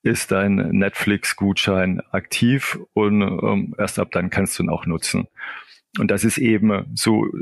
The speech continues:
unser Vorteil. Wir haben diese Anbindung von den vielen Handelsunternehmen zu den vielen, wie wir es nennen, Content-Provider, also Amazon, Zalando, Netflix und Co.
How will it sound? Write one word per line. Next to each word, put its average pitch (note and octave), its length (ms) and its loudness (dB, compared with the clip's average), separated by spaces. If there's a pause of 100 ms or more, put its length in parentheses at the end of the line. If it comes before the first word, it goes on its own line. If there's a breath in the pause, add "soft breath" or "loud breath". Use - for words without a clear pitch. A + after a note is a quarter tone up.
(120)
unser A2+ 300 2
Vorteil. A#2 560 0
Wir G2+ 120 2
haben G#2 160 2
diese G2+ 360 0
Anbindung A#2+ 540 2
von A#2 340 0
den G#2 140 2
vielen - 800 2
Handelsunternehmen A#2 920 2 (320 loud breath)
zu - 260 2
den A#2 160 4
vielen, G#2+ 640 2 (120)
wie G#2 200 0
wir G2 100 4
es - 100 -4
nennen, F2+ 280 2
Content-Provider, A#2 1040 0
also G2 260 0
Amazon, F#2+ 360 2
Zalando, F#2+ 420 2
Netflix A#2+ 440 -2
und A2+ 140 2
Co. A2+ 320 4